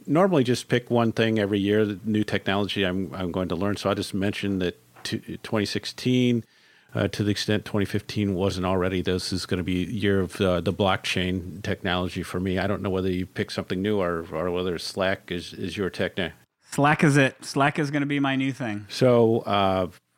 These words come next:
Speaker 1: I, I think that's what we have for resolutions. I, I just suggest our listeners maybe think about our approach and see if, if, if we're good role models. Or, and so hopefully we've given you something to think about that,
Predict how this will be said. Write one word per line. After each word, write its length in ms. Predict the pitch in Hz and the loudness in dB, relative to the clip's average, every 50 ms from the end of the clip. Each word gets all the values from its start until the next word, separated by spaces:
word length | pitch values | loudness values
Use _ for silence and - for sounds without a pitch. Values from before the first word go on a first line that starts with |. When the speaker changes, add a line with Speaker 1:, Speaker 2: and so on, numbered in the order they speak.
| _ - | _ -8
Speaker 1:
I, 180 | - 131 185 175 | -4 -2 -2 0
I 140 | - 143 147 | 0 0 0
think 180 | - 180 160 | 0 0 2
that's 160 | 180 170 - | 2 2 2
what 120 | 160 151 143 | 4 4 4
we 120 | 139 143 | 4 4
have 160 | 127 131 131 | 4 4 2
for 140 | 127 - 131 | 2 2 2
resolutions. 720 | 123 127 123 123 - 123 120 127 135 - - 165 151 135 131 | 4 4 4 4 4 2 2 2 2 2 2 2 2 2 4
I, 120 | 139 143 139 | 4 4 4
I 300 | - - 117 123 135 131 - - | 2 2 0 0 0 -2 -6 -6
just 160 | 131 120 - | -6 -4 -2
suggest 420 | - 120 104 113 110 110 - - | -2 -2 0 2 2 2 2 2
our 120 | 120 113 110 | 2 2 4
listeners 440 | 107 110 107 - - 117 107 - 110 | 4 2 0 0 0 -2 0 0 0
maybe 420 | 107 101 101 104 98 95 92 82 - - - - _ _ _ _ - | 0 2 2 2 2 2 0 -2 -6 -10 -20 -20 _ _ _ _ 0
think 220 | 131 127 127 131 139 | 2 2 2 2 2
about 260 | 113 123 117 117 107 | 4 4 4 4 4
our 220 | 95 104 113 127 | 4 4 4 4
approach 520 | 123 123 - 123 117 120 127 127 - - 107 | 2 2 2 2 2 2 2 0 -4 -6 -4
and 100 | 104 - | -4 -4
see 180 | - 107 110 | -2 -2 -2
if, 140 | 107 - - | -2 0 0
if, 360 | 110 107 104 98 - _ - | 0 2 2 0 -2 _ -14
if 160 | 101 101 - | -18 -8 -4
we're 100 | 113 110 98 | -2 0 2
good 200 | 113 110 101 95 | 2 2 2 2
role 260 | 107 110 113 117 120 | 2 4 4 4 4
models. 560 | 113 107 101 107 110 117 117 127 127 - - | 4 2 2 2 2 2 0 0 -2 0 2
Or, 160 | 120 113 113 | 2 4 4
and 260 | - 127 123 120 113 - | 4 2 0 0 0 0
so 120 | 143 135 | 0 2
hopefully 300 | 131 170 - - 156 139 | 2 0 0 2 2 2
we've 260 | 117 127 120 110 107 | 4 4 2 2 2
given 240 | - 135 120 117 120 | 2 0 2 2 2
you 80 | 113 107 | 0 0
something 400 | - - 120 117 - 139 117 107 | 0 0 0 0 0 0 0 0
to 80 | 110 | 0
think 260 | - - 117 117 - | 0 2 0 0 0
about 500 | 123 107 113 110 110 117 120 - - _ - | 2 2 4 6 6 4 4 0 -2 _ 2
that, 240 | 113 107 107 101 | 4 4 4 2